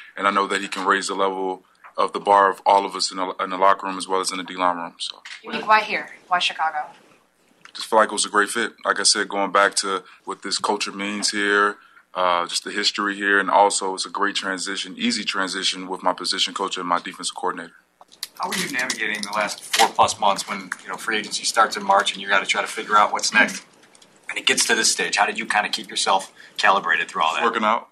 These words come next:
Speaker 1: working out, keeping my mind clear, and spending time with family. I feel like that's the best way that I was able to navigate through all the traffic.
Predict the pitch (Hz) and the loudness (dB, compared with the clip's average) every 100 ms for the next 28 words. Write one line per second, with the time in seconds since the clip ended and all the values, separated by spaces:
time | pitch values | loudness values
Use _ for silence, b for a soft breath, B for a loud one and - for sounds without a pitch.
0 | _ - 107 107 107 110 - 113 107 104 | _ -2 -2 2 2 2 -2 -8 0 0
1 | 101 101 101 104 - 104 101 107 107 92 | 4 4 4 2 -4 -2 2 2 0 -2
2 | 87 - 104 87 101 101 95 101 101 104 | -8 -10 -10 0 0 0 -2 0 0 -2
3 | 107 b b - 98 104 101 101 - 90 | -12 b b -16 -4 0 0 0 -4 -2
4 | 101 98 101 101 95 95 92 98 95 95 | -2 0 -2 0 2 2 0 -6 -6 -2
5 | 98 98 92 95 95 95 92 - 92 92 | 0 0 -2 -10 -2 0 0 -2 0 0
6 | - | 0